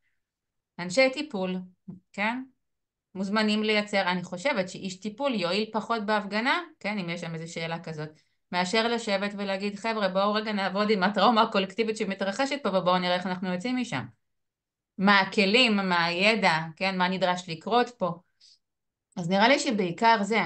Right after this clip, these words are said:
להתמ-, להתמשאב, להתמך אקסטרה, או להיות לפחות ב-, בערנות שזה לא מגיע לשחיקה, כי זה מהר מאוד מגיע לשחיקה, ולייצר הרבה ביחד, כן, כמו,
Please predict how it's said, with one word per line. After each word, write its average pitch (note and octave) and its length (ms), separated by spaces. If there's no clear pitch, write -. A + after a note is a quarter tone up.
להתמ-, F#3+ 420
להתמשאב, G3+ 880
להתמך F#3+ 640
אקסטרה, E3+ 720
או - 120
להיות F#3+ 180
לפחות G3 540
ב-, F#3+ 260
בערנות F3 460
שזה F3+ 220
לא F3+ 80
מגיע F#3+ 280
לשחיקה, F3+ 400
כי F#3 120
זה E3+ 100
מהר E3+ 220
מאוד E3+ 220
מגיע D3+ 240
לשחיקה, D#3 460
ולייצר A3 380
הרבה C4 300
ביחד, C4 460
כן, A#3 320
כמו, G#3 540